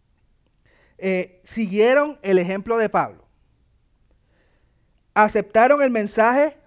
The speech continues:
con alegría. Daban testimonio del evangelio. Llevaban el mensaje del evangelio y esperaban a Jesús. Y este último punto se va a tocar al final de,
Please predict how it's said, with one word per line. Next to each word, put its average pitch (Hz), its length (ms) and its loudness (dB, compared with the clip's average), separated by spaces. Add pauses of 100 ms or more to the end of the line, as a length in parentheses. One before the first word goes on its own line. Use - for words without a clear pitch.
(120)
con 190 200 -4
alegría. 180 720 -2 (1200)
Daban 220 760 2 (260)
testimonio 180 840 -4
del 160 140 -2
evangelio. 147 720 -4 (580)
Llevaban 190 760 0
el 208 140 -2
mensaje 190 480 -2
del 220 140 2
evangelio 196 800 -2 (420)
y 226 240 -8
esperaban 202 800 -4 (540)
a 165 100 -6
Jesús. 143 560 -14 (300)
Y 170 80 -6
este 196 180 -6
último 208 480 -6
punto 220 240 -10
se 175 140 -8
va 139 80 -2
a 143 40 -6
tocar 160 240 -4
al 170 120 -2
final 156 400 -8
de, 139 440 -6